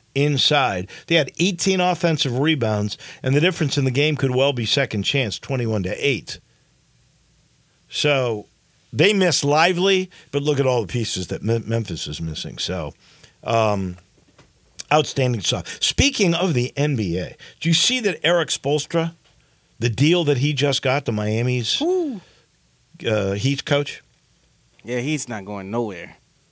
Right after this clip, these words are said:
Speaker 1: No, well, he was never gonna go anywhere. He, he signed an eight-year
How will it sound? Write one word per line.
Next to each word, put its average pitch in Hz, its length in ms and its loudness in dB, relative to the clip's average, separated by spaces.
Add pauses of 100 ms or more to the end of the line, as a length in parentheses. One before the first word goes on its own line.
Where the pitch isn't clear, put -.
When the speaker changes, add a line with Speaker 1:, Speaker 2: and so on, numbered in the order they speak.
(180)
Speaker 1:
No, 185 320 6
well, 156 240 2
he 143 80 0
was 117 260 -4
never 107 180 0
gonna 92 200 0
go 71 200 -8
anywhere. 67 420 -10 (100)
He, 175 240 -2
he 175 220 0
signed 165 280 2
an 117 160 -2 (140)
eight-year 127 760 -2